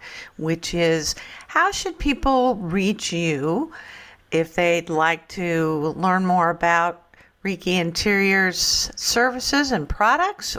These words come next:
or maybe they just want to see if you are, you know, will be a sounding board for them, or maybe they're interested in partnering with you?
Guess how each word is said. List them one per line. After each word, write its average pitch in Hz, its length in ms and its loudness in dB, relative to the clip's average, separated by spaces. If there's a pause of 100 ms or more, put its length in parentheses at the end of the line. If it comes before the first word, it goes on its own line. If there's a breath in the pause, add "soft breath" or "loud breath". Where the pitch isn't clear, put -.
(120)
or 165 460 2
maybe 151 280 -4
they 151 160 -2
just 151 360 -4 (120)
want 185 400 2 (140)
to 185 480 0 (500 loud breath)
see 262 320 2
if 254 160 0
you 240 520 2
are, 208 500 2
you 208 160 0
know, 208 180 4
will 202 160 -2
be 202 180 0
a 233 40 2
sounding 220 540 0
board 139 420 0
for - 140 -2
them, 165 340 2
or 254 180 2
maybe 175 320 -2
they're 165 240 0
interested 226 380 -4
in 277 360 -2 (140)
partnering 233 540 -2
with 156 260 -2
you? 104 420 -4